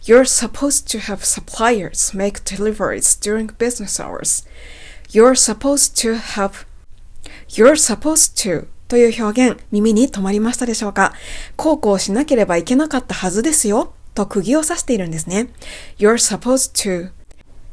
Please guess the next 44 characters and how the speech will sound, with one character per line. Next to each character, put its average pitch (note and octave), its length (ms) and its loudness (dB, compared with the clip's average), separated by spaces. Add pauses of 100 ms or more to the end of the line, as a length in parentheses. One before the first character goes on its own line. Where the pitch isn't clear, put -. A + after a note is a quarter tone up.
(140)
こ B3+ 140 6
う D4+ 40 8
い D4+ 60 6
う - 20 2
風 C#4+ 160 4
に B3 100 4
す A3+ 140 2
る A#3 80 2
こ A#3 100 -2
と A#3 120 -2
に G3+ 60 0
な G3+ 100 -2
っ G3+ 60 -4
て G3 100 -4
い - 20 -2
る F3+ 60 -8
は D#3 100 -6
ず - 100 -6
で F3+ 60 -6
す - 160 -4
よ。 A#3 220 0 (1120)
そ - 120 -4
し - 80 2
て D#4 180 0
続 A3 260 0
い B3+ 120 2
て、 - 240 0 (180)
have D4 220 2 (200)
somebody A#3 760 0
do C4+ 260 2
と - 180 -2
い B3 60 6
う A#3 60 4
言 A3+ 80 2
い A#3 80 -4
方 A#3+ 240 -4
が C4 100 2
出 A#3+ 140 0
て A3 80 -6
き - 80 -12
て G#3+ 80 -6
い G3 100 -2
ま G3 160 -2
す。 - 140 0